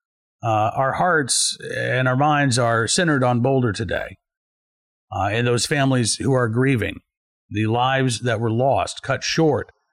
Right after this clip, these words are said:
uh, by the act of a murderous killer. And in the days ahead, we're gonna learn more about, uh, this suspect, uh, his potential motivations. Uh, we are going to hear a lot of talk about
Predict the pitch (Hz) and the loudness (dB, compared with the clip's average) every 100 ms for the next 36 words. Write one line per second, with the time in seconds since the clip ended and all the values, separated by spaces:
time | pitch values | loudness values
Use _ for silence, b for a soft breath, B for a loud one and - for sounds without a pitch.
0 | _ _ _ _ _ _ - 101 110 120 | _ _ _ _ _ _ -12 -6 -2 0
1 | 117 117 120 131 139 - - _ _ _ | 0 0 -2 -2 -4 -10 -16 _ _ _
2 | _ _ _ _ 117 120 123 139 151 147 | _ _ _ _ -2 2 2 4 4 4
3 | 135 120 - 156 123 85 - _ _ _ | 2 0 -2 -2 0 -2 -8 _ _ _
4 | _ _ _ _ _ - 110 117 135 151 | _ _ _ _ _ -2 0 2 2 2
5 | 127 139 135 135 131 131 139 123 131 143 | 2 2 2 2 4 4 4 4 4 4
6 | 147 131 131 135 127 135 123 127 - 143 | 4 2 2 0 0 -2 0 0 0 0
7 | - 143 135 131 _ _ _ _ _ _ | 0 0 -2 -4 _ _ _ _ _ _
8 | _ - 92 107 - 101 143 123 123 127 | _ -6 -2 -2 -2 -2 -2 0 0 2
9 | 110 120 139 123 143 143 - _ _ _ | 2 0 0 0 0 -2 -6 _ _ _
10 | _ _ _ _ _ - 90 104 120 113 | _ _ _ _ _ -6 -2 0 0 0
11 | 131 135 120 139 127 123 113 - 127 127 | 2 2 2 2 2 4 2 0 0 2
12 | 117 127 143 139 170 156 127 - 123 113 | 2 2 0 -2 0 2 0 0 -2 0
13 | 113 | -2